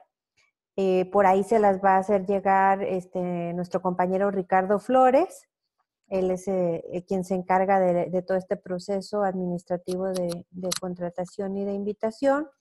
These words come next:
Eh, ustedes tienen que llenar una carta compromiso y, y llenar alguna información en un sistema de registro de tutores que tenemos. Y bueno, ya van a recibir, como ustedes vieron en la, en el primer webinar,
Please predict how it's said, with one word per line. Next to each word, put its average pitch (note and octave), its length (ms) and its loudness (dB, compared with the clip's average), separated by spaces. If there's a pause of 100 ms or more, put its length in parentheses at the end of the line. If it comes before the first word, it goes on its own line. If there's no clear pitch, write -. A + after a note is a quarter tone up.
(640)
Eh, G3+ 220 -2
ustedes G#3 400 2
tienen G#3 260 0
que G3+ 120 0
llenar G3 280 0
una F#3+ 160 -4
carta F#3+ 300 0
compromiso B3+ 1000 0
y, F3+ 720 0 (440)
y G3 240 -2
llenar G3 380 2
alguna G3 540 0
información F#3+ 680 -2
en G3 100 -4
un G3 140 -4
sistema G3 480 -2
de G3 80 2
registro G3 540 -4
de F#3+ 140 2
tutores G3 480 2
que G#3 120 2
tenemos. B3 680 0 (720)
Y G#3+ 160 0
bueno, G3+ 300 6
ya G#3 180 6
van A#3 180 6
a A#3 80 8
recibir, A3 680 2 (120)
como G#3 220 4
ustedes G3 460 4
vieron G#3 340 6
en G3 160 2
la, F3 220 6
en F3+ 240 2
el E3+ 140 2
primer F#3+ 460 4
webinar, A3 640 4